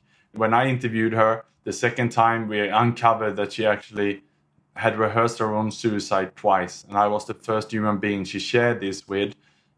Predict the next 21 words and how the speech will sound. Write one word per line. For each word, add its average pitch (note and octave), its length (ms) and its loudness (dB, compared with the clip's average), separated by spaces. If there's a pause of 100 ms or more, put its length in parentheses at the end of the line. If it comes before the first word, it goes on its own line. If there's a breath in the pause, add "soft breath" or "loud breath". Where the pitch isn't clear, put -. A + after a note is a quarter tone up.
I G#2+ 100 4
gave A#2 260 0
her A#2+ 60 2
the A2+ 120 -2
time A#2 320 2
and A2 100 -4
space, A2 460 -2
and G#2 100 -2
in A2+ 140 2
the A2 160 2
end, G#2 320 0 (340)
we G#2 160 -2
managed G#2+ 320 0
to - 60 -20
call G#2 340 0
a G2 300 -2
therapist B2+ 640 0
who G2+ 100 -4
worked C3+ 400 2
with G#2+ 160 -4
her. G2 400 -2